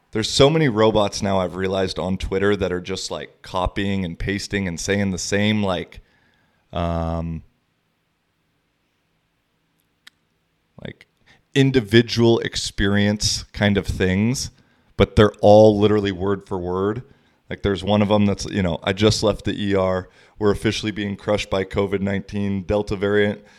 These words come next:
is, like, much more crazy than the original one. Ninety-nine percent of the I C U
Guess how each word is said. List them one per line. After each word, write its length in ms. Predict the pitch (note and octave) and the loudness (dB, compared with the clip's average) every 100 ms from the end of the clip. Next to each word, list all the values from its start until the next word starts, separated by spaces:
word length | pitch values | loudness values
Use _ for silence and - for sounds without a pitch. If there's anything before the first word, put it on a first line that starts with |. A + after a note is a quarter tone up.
| _ | _
is, 160 | G2+ F#2 | -8 -4
like, 300 | F#2 F#2+ - - _ _ _ _ _ _ _ - - - - _ _ _ | -2 -4 -8 -20 _ _ _ _ _ _ _ -20 -20 -20 -20 _ _ _
much 540 | A#2 A#2+ A#2 - - | 2 6 6 4 -4
more 520 | A2 A2+ A2 A2 G#2+ - _ | -2 0 2 2 0 -6 _
crazy 460 | - A#2+ A2+ G#2+ A2+ | -4 2 2 2 -2
than 280 | G2+ G2+ G2 | -2 -2 -2
the 80 | F#2+ | -4
original 500 | F#2+ G#2+ G2 G#2+ G#2 | -4 -6 -4 -2 0
one. 420 | G#2+ G#2+ G#2 G2+ - - | 2 2 2 -2 -8 -2
Ninety-nine 540 | A2 A2 A2+ A2 G#2+ G#2 | 2 4 4 2 0 -2
percent 360 | G#2+ - G#2+ | -6 -4 -4
of 100 | G2+ | -4
the 160 | F#2+ E2+ | -4 -2
I 140 | G#2 | -2
C 200 | G#2 A2 | -2 -6
U 560 | G2+ G2+ G#2 G#2 G#2 | -6 -2 0 0 -2